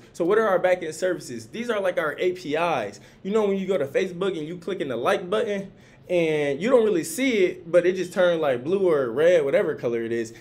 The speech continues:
It just turned that color. You don't really see what's going on in the back end, but behind the scenes is they're sending off this thing called a get request to their back end services. And their back end services is saving,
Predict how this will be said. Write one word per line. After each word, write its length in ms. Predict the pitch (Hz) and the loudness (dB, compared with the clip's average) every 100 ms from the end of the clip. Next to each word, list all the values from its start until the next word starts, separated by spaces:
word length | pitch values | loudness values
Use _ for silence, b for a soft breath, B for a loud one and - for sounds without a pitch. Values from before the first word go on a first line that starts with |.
| B | B
It 80 | 196 | -4
just 200 | 165 - | -4 -2
turned 240 | 226 220 | -2 0
that 180 | 190 - | -2 0
color. 320 | 208 156 107 - B B | 0 0 -2 -10 B B
You 100 | 226 | 8
don't 280 | 254 240 226 | 10 8 6
really 220 | 220 185 | 6 4
see 180 | 185 226 | 0 -2
what's 160 | 202 | 0
going 220 | 190 180 | 4 4
on 100 | 170 | 4
in 80 | 147 | 0
the 80 | 117 | -2
back 380 | 104 233 240 202 | 0 2 2 0
end, 320 | 170 147 131 B B | 0 0 -2 B B
but 360 | 165 139 104 - - - | 6 6 4 -6 -20 -8
behind 340 | 156 196 226 175 | -4 0 2 2
the 80 | |
scenes 520 | 143 - 277 262 226 180 | 0 -2 2 4 4 4
is 240 | 170 143 | 4 2
they're 120 | 170 | 0
sending 320 | 170 208 190 | 0 -2 0
off 160 | 180 170 | -2 -2
this 120 | 160 | -6
thing 200 | 165 170 | -8 -8
called 200 | 135 131 | -4 -4
a 100 | 107 | -4
get 300 | 110 156 214 | -2 0 0
request 480 | 170 - 156 131 131 | -4 -2 0 0 -2
to 100 | 156 | -6
their 220 | 135 127 | -4 -2
back 320 | 117 151 147 | -2 -2 -4
end 180 | 147 120 | -6 -8
services. 760 | 110 190 202 151 123 113 101 - B B B | -4 0 0 0 -4 -8 -12 -18 B B B
And 120 | 160 | -2
their 120 | 147 131 | 0 2
back 260 | 135 170 | 2 0
end 140 | 151 139 | -4 0
services 520 | 233 - 214 185 170 | 2 2 0 -4 -4
is 160 | 135 | -6
saving, 600 | - 220 220 190 156 139 | -2 2 4 4 0 -2